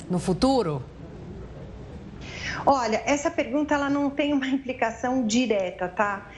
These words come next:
Speaker 2: É, primeiro que a Eletrobras já tem bastante tempo que vem tendo, é, gestões bastante eficientes e aí ela melhorou bastante o resultado dela ao longo do, ao longo do tempo, como uma empresa que tava sendo preparada pra privatização,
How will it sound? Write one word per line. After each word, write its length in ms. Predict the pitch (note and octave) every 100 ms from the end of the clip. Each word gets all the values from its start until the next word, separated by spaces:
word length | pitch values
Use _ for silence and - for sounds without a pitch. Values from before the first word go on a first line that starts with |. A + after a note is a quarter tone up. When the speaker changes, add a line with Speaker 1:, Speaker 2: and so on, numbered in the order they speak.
| - -
Speaker 2:
É, 200 | - A#3
primeiro 500 | - C#4 C4+ D4 D#4+
que 120 | -
a 40 | B3+
Eletrobras 600 | A#3+ A#3+ A#3+ A3+ A3+ B3
já 100 | A#3+
tem 240 | B3 A#3
bastante 500 | G#3+ G#3 - C#4 C4+
tempo 480 | - A3+ A#3+ C4 A#3
que 160 | A3+ A#3
vem 280 | G3 A#3
tendo, 340 | B3 A#3 A#3 A3+ -
é, 460 | G#3+ G#3 G3 F#3+ F#3+
gestões 840 | F3 G#3+ - - A3+ A#3+ B3 G#3+
bastante 680 | F#3+ G#3 G#3 - A#3 A#3+ - B3 A#3
eficientes 840 | A#3 B3 B3+ - A#3 A3 G#3 F#3 E3+
e 80 |
aí 280 | F#3+ F#3+ F3 - -
ela 220 | - G3 G#3
melhorou 400 | A3+ A3+ A3 A3+
bastante 500 | A#3 - A#3+ B3 A#3
o 40 |
resultado 520 | G3+ G#3 F#3+ G3 F#3+
dela 300 | F#3 G3 G#3
ao 100 | G#3
longo 320 | G3 G3 F#3
do, 400 | F#3 F#3+ F#3 F3 F3 - - -
ao 120 | F#3+
longo 260 | G#3 G3+ G#3
do 140 | A#3
tempo, 500 | - A3+ B3+ B3+ C4 - - -
como 380 | C4 B3+ C4+ C#4
uma 300 | C4+ B3 A#3+
empresa 640 | A#3 A#3+ A3+ A3+ A3+ B3
que 180 | B3 -
tava 280 | - G#3 G#3+
sendo 240 | - G#3+
preparada 600 | A3 G#3+ A#3 G#3 G3 G3 G3+
pra 320 | G3 F#3 G3
privatização, 960 | G#3+ F#3 F#3 G3 G3 - G#3+ G#3+ A3+